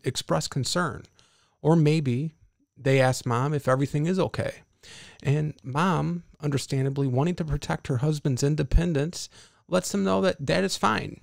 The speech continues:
and it's just a little arthritis, or they assure them that everything is fine because they don't want to alarm their children that they have anything to worry about. It can be a little difficult and tricky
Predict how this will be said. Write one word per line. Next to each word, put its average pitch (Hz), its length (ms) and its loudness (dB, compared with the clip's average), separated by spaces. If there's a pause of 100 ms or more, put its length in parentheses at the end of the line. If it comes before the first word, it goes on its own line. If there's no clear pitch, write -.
and 135 100 -2
it's 139 100 0
just - 240 -2
a 165 40 -2
little 151 220 2
arthritis, 143 720 0
or 113 200 2
they 117 140 2
assure 143 320 0
them 113 220 -4
that 98 240 -4
everything 131 400 -2
is 123 80 -4
fine 120 340 0
because 113 400 0 (460)
they 143 120 -2
don't 151 280 0
want 151 180 0
to - 140 -2
alarm 147 320 0
their 123 120 -2
children 123 640 -6
that 143 160 -4
they 147 140 2
have 147 240 0
anything 160 320 -2
to 170 80 0
worry 175 240 0
about. - 320 -6 (840)
It 170 140 -2
can 220 100 2
be 208 80 0
a 208 80 2
little 202 200 2
difficult 143 640 0
and 131 140 0
tricky 131 460 -4